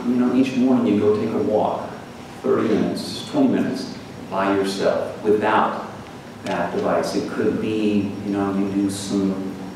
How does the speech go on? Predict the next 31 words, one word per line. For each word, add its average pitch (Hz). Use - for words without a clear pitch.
some -
meditation -
exercises -
in 90
the 92
morning. 90
It 104
could 120
be, 120
uh, 117
every 113
day 117
after 113
lunch 98
you 107
go 104
over 104
to 101
the 107
chapel 127
on 95
campus 117
and 98
you 101
sit 123
down 113
in 98
one 101
of 101
the 101
pews. -